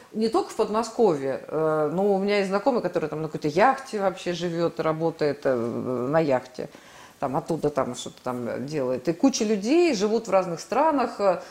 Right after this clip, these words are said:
там во Вьетнаме, там девочка, <laughs> да, у нас одна работает прекрасно. У меня сотрудник, он, э, бро-, бросил квартиру, там ку-, купили в Ялте, живет в Ялте. И точно так же прекрасно работает, никаких проблем нет. То есть, в принципе, меняется вообще сама какая-то такая,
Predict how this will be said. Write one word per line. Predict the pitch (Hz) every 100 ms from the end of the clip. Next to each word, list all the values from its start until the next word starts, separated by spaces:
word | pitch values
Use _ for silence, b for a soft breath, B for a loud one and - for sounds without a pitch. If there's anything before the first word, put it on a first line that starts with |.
| -
там | 165 147
во | 185
Вьетнаме, | 175 180 196 269 294 269
там | 240 220
девочка, | 202 220 196 -
<laughs> | 196
да, | 220
у | 220
нас | 185 180
одна | 170 170 B B B -
работает | 190 196 196 165 156
прекрасно. | 160 175 165 160 160
У |
меня | 156 175
сотрудник, | 175 175 240 214 -
он, | 156 147 151
э, | 147 B B
бро-, | - 180
бросил | 175 202 220 -
квартиру, | 160 190 185 339 277
там | 180 208 147
ку-, | 156 143
купили | 190 175 165
в |
Ялте, | 160 226 277 175
живет | 151 139 135
в | 147
Ялте. | 202 294 294 214 208 180 156 151 -
И | 208
точно | 180 226 226
так | 214 269
же | 233
прекрасно | - 170 208 208 175
работает, | 170 233 226 -
никаких | 151 151 - 190
проблем | - 151 175 185 B B B -
нет. | 190 147
То |
есть, | 196
в | -
принципе, | 349 370 -
меняется | 226 226 254 330 311 - 214
вообще | 202 196 -
сама | 170 190 208
какая-то | 190 196 190 185 175
такая, | 170 - 180